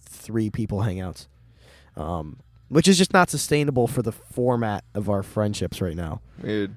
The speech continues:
Speaker 2: Maybe,
Speaker 1: Um,
Speaker 2: maybe he'd mingle. Maybe he'd realize, yo, there's
Speaker 1: he'd
Speaker 2: always
Speaker 1: mingle
Speaker 2: a,
Speaker 1: and
Speaker 2: maybe, maybe he'd be like, "Oh, there's always a place to hang out." That, that's literally all it is.
Speaker 1: Yeah.
Speaker 2: That's literally all,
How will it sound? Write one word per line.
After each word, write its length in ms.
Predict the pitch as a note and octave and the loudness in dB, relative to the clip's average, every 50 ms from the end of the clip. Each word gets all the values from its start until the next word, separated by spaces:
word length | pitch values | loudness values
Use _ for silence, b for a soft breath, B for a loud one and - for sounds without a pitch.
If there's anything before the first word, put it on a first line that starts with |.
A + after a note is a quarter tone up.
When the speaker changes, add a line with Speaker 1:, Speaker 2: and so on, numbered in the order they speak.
| - _ | -12 _
Speaker 2:
Maybe, 240 | - G#2+ A#2 B2+ B2 | -6 -2 0 2 4
Speaker 1:
Um, 240 | A2+ G#2+ G#2+ G#2 G2+ | 4 4 6 6 4
Speaker 2:
maybe 120 | F#2+ F#2+ | 4 2
he'd 80 | - - | 0 0
mingle. 340 | G#2 G2 G2+ G#2 G#2 G2+ G2 A2+ | -2 -4 -2 -2 -2 -2 -2 -2
Maybe 200 | G#2+ G#2+ A#2+ B2 | -2 -2 0 0
he'd 100 | B2 A2+ | 0 0
realize, 380 | A2 A2 G#2+ G#2+ G#2+ G#2+ G#2 | 0 0 2 2 0 0 0
yo, 120 | G#2+ G#2+ G#2+ | 0 0 2
there's 100 | G#2+ - | 4 4
Speaker 1:
he'd 60 | - | 6
Speaker 2:
always 140 | G#2+ - - | 6 8 8
Speaker 1:
mingle 440 | F3+ G3+ G#3+ F3 D#3 D3+ D#3 D#3+ | 8 8 8 10 10 10 10 10
Speaker 2:
a, 40 | D#3+ | 10
Speaker 1:
and 80 | D3+ C#3 | 8 6
Speaker 2:
maybe, 140 | C3+ - - | 4 0 0
maybe 240 | B2 B2 B2+ C#3 D3 | 0 0 2 2 2
he'd 120 | D3 C3+ | 0 2
be 100 | B2 C#3+ | 2 4
like, 200 | C3+ C3+ B2+ A#2 - | 4 4 4 4 4
"Oh, 200 | A#2 A#2+ A#2 A2 | 6 6 8 8
there's 100 | A2 G#2+ | 6 6
always 220 | A2+ A2 A2 A2 A2 | 6 4 4 4 2
a 40 | A2 | 0
place 220 | - A#2+ A2 G#2+ | 0 0 -2 0
to 100 | - G#2+ | -2 -2
hang 160 | A2 A2 G#2 G2+ | -2 -2 -2 0
out." 280 | G2 F#2+ F#2 F2 - - | 0 0 0 -2 0 0
That, 180 | F2 G2 G2 - | 0 0 0 0
that's 240 | - A2 F#2+ - | 0 -2 -2 0
literally 220 | G2+ G#2+ G#2 G#2 G2 | 0 0 0 2 2
all 160 | F#2 F2+ E2+ | 2 2 2
it 60 | E2 E2+ | 0 0
is. 260 | D#2 D2 - - - - | -2 -4 -6 -8 -10 0
Speaker 1:
Yeah. 320 | F#3+ G3+ F3+ A#2 F2 E2+ - - - _ - | 4 6 6 6 4 0 -8 -14 -20 _ -4
Speaker 2:
That's 120 | - - - | -2 0 2
literally 180 | B2 A#2 A2 G#2 | 4 6 6 6
all, 200 | G2 F#2+ F2 - | 6 6 4 2